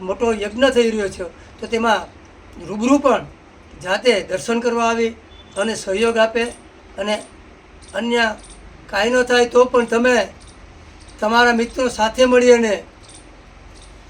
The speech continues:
ત્યાં ફૂલને તો ફૂલની પાંખડી રૂપે કંઈક સહયોગ આપશો અને જોડાઓ.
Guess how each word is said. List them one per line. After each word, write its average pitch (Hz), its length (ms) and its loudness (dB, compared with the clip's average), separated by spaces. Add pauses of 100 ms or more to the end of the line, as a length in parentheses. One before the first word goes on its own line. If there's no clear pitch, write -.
ત્યાં 240 340 2 (160)
ફૂલને 247 280 2
તો 233 120 2
ફૂલની 233 420 -2
પાંખડી 220 380 -4
રૂપે 233 260 0 (840)
કંઈક 240 200 -4 (180)
સહયોગ 240 420 0
આપશો 247 480 0 (520)
અને 247 380 -2 (600)
જોડાઓ. 226 420 4